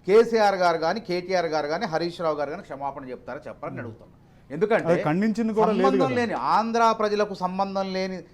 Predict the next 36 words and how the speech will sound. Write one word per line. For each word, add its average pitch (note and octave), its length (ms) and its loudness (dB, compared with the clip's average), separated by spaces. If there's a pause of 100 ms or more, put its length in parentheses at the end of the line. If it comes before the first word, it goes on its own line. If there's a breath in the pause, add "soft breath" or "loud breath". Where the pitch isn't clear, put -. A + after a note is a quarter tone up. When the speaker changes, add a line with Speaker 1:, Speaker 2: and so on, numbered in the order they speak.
(120)
Speaker 1:
స్థిరపడ్డ, A#3 520 4
ఇక్కడ F#3+ 320 2
అసలు F3+ 220 -2
స్థి-, F3+ 200 0
అట్లా E3+ 280 4
ఆ F3+ 40 8
మాట G3+ 280 2
అనొద్దండి, G3 440 0
ఇక్కడ F3 280 2
Speaker 2:
మ్మ్. B3 80 4
Speaker 1:
ప్రజలే A#3+ 280 4
వాళ్ళు. F#3 300 4 (220)
Speaker 2:
మ్మ్. B2+ 280 -10
Speaker 1:
ఈ F#3 40 -6
తెలంగాణ A3 560 6
మట్టిలోనే A3 500 4
కలిసిపోతాం G#3 520 -2
అంటున్నారు F#3 320 -4
వాళ్ళు. E3+ 180 -2
ఎవరైనా A3 480 0
ఎంత G3+ 200 -6
పెద్ద G#3+ 140 -4
సినిమా G3+ 320 -4
తారలు F3 300 -2
కానివ్వండి, C3 440 -8 (340 loud breath)
ఎంత E3 240 0
పెద్ద A3 160 2
పారిశ్రామికవేత్తలు G3 880 0
కానివ్వండి, C#3 320 -4
పాపం F#3+ 320 -6
బతుకుదెరువు G3+ 400 4
కోసం A3 320 0
వచ్చి A#3+ 300 -10 (240 loud breath)
ఇక్కడే A#3 380 6
స్థిరపడి, G#3+ 440 0
ఇక్కడే A3 280 6